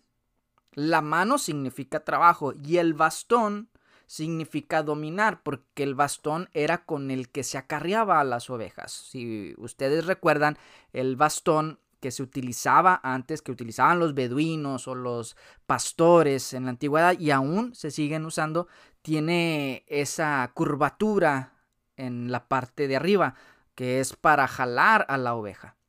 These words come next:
Cuando la oveja se descarría, se extiende el bastón y se jala a la oveja o se dirige. Entonces,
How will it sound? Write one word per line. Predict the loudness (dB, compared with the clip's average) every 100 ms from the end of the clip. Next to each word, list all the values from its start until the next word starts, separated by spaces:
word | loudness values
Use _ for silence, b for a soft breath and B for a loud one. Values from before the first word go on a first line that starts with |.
| _
Cuando | -16 -10
la | -6
oveja | -6 -6
se | -4
descarría, | -4 -2 -2 0 2 2 0 b b b
se | -10 -8
extiende | -8 -10 -6 -4 -2
el | -2
bastón | -2 -4 -6 -6
y | -10 -8
se | -8
jala | -8 -2 0 2 -2 -6 _
a | -10
la | -8 -6
oveja | -8 -10 -10 -4
o | -4
se | -4 -6
dirige. | -6 -4 -2 -4 -6
Entonces, | -6 -6 -4 -4